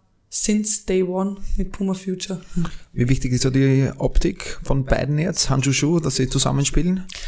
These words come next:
Speaker 1: Also ich muss schon sagen, ich, mir gefällt schon, wenn jetzt, ähm, das Handschuhmodell mit Fußballschuh übereinstimmt. Ähm, ja, aber so um Farbe oder so mache ich mir da gar keine Gedanken. Ich bin da offen für alles. Ähm,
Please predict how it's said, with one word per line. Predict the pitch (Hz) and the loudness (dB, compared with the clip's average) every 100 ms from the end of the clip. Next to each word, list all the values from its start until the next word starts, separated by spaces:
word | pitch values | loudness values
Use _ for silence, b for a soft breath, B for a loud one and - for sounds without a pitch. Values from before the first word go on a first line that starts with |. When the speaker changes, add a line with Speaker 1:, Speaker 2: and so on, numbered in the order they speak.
| B B - | B B 0
Speaker 1:
Also | 185 | 2
ich | 226 | 4
muss | 240 | 4
schon | 233 226 | 2 2
sagen, | 226 214 220 | 2 0 0
ich, | 202 | 0
mir | 208 208 | 2 2
gefällt | 208 202 190 | 2 0 2
schon, | - 202 202 | 2 2 2
wenn | 190 190 | 2 2
jetzt, | 190 190 190 - | 2 0 -2 -2
ähm, | 190 185 185 185 185 185 175 - - - _ _ | 0 2 2 0 -2 -4 -8 -18 -20 -20 _ _
das | - 185 185 - | -4 -2 -2 -2
Handschuhmodell | 190 202 - 202 190 196 190 | -2 0 0 0 0 0 2
mit | 190 185 | 2 0
Fußballschuh | - 196 196 - 190 185 185 190 180 196 | -4 -6 -6 -6 -2 -2 -2 -2 -2 0
übereinstimmt. | 185 180 170 190 185 - 196 202 - B B B B - | 0 0 -2 -2 -2 -2 0 -2 -6 B B B B -4
Ähm, | 185 185 185 180 - b b b | 0 2 0 -2 -8 b b b
ja, | 175 175 | -2 0
aber | 175 180 185 | 0 0 0
so | 185 196 | 2 2
um | 185 190 | 2 0
Farbe | - 185 175 196 208 202 202 190 185 | -2 -2 0 2 2 2 2 2 2
oder | 185 | 2
so | 185 190 190 | 2 4 4
mache | 190 180 196 | 4 2 2
ich | |
mir | 190 185 | 0 0
da | 185 | 0
gar | 185 185 | 0 -2
keine | 202 185 | -2 -4
Gedanken. | 185 180 180 180 190 | -4 -4 -4 -4 -4
Ich | 190 | -2
bin | 196 | 2
da | 190 | 4
offen | 190 196 208 | 4 2 -2
für | 190 208 - | -2 0 4
alles. | 202 214 214 214 | 6 6 4 4
Ähm, | 202 196 196 196 | 2 4 4 0